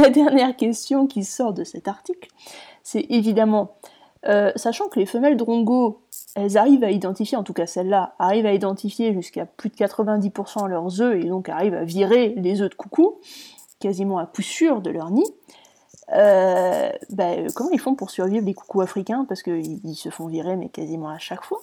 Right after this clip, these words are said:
Si jamais on prend ces pourcentages-là, euh, dans la vie, euh, d'un coucou africain femelle,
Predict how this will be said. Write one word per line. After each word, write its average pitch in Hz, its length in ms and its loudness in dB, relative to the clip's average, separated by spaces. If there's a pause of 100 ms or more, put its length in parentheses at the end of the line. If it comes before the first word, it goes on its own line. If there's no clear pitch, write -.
Si - 460 2
jamais 254 260 4
on 220 100 2
prend 240 520 0
ces - 260 -6
pourcentages-là, 180 720 -8 (1000)
euh, 156 640 -2
dans 180 200 0
la 180 160 6
vie, 254 380 4 (120)
euh, 170 160 -10
d'un 175 160 2
coucou 208 300 -2
africain 190 400 -2
femelle, 170 420 -4